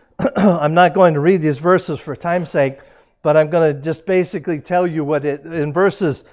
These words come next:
seventeen to twenty-four, uh, Joseph comes in, like we just read, and, and, and Pharaoh tells him the dream. Verses seventeen to twenty-four, um, <clears throat> basically he says,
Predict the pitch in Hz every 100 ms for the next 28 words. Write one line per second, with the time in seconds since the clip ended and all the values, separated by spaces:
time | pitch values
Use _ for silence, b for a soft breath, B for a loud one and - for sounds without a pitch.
0 | b b _ - 208 202 185 151 208 180
1 | 156 202 202 180 - 196 185 151 120 b
2 | b b _ _ _ _ _ _ _ _
3 | _ _ - - 160 151 135 120 208 240
4 | 202 156 - 185 156 185 175 156 156 170
5 | 156 180 165 185 190 175 143 127 - b
6 | b 175 160 175 175 156 - 208 226 226
7 | 196 165 147 B - 185 208 208 - 202
8 | 170 151 175 180 147 160 170 - 160 -
9 | 190 190 165 190 165 139 185 170 139 185
10 | 156 147 b b b 160 151 143 131 -
11 | - - 233 185 143 160 196 202 202 170
12 | 185 156 185 - 190 156